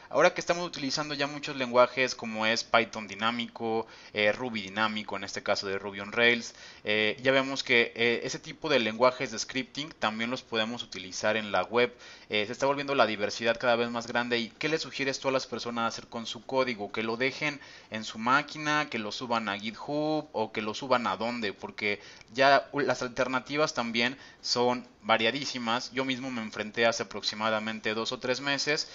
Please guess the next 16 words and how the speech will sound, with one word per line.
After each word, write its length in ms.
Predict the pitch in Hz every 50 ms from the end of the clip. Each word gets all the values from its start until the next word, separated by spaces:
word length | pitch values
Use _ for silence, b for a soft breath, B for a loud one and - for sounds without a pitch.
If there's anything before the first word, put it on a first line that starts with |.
| B B B B B
en 320 | 113 113 117 110 110 107
la 400 | 107 104 104 101 98 95 92 85 - - - _ _ -
in-, 280 | 123 131 127 120 104 - - _ - - -
intención 600 | 123 131 127 131 127 123 - - 143 139 139 139
de 100 | 131 120
querer 280 | - 123 113 117 117 117
desarrollar 680 | 123 - - 127 127 135 143 143 147 147 156 - - B B B B B B B B
y 180 | 117 117 120
me 100 | 120 120
di 120 | 120 123 117
cuenta 340 | - 135 123 117 - 123
que 100 | - -
estaba 480 | 107 - - - 127 120 110 110 107 107
GitHub, 580 | 101 110 107 98 - - 131 139 139 135 113 101
Bitbucket, 1120 | 120 117 107 - 95 101 123 127 131 131 123 - - 123 127 120 120 120 117 110 - -
SourceForge, 1120 | - - 127 117 110 107 - - 131 123 123 123 123 123 120 120 117 113 113 - - -